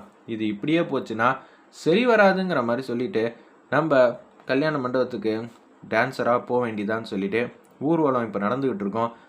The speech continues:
அதனால என்ன, அங்க கலந்துக்கிறதுக்கு ஏகப்பட்ட பேர் நடனம் ஆடுவாங்களே, அதுல ஒரு ஆளா இருப்போம். அவனுக்கு நம்ம, நம்ம ஸ்டைல்ல சொன்னா மட்டும்தான் புரியும்னு சொல்லிட்டு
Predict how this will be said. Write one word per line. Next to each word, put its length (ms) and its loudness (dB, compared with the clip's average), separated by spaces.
அதனால 420 2
என்ன, 200 0
அங்க 240 -2
கலந்துக்கிறதுக்கு 640 0
ஏகப்பட்ட 460 -2
பேர் 220 -4
நடனம் 360 0
ஆடுவாங்களே, 520 0
அதுல 340 -2
ஒரு 160 0
ஆளா 220 4
இருப்போம். 580 -2
அவனுக்கு 400 -4
நம்ம, 220 -2
நம்ம 260 0
ஸ்டைல்ல 360 2
சொன்னா 360 2
மட்டும்தான் 520 0
புரியும்னு 300 -2
சொல்லிட்டு 400 -4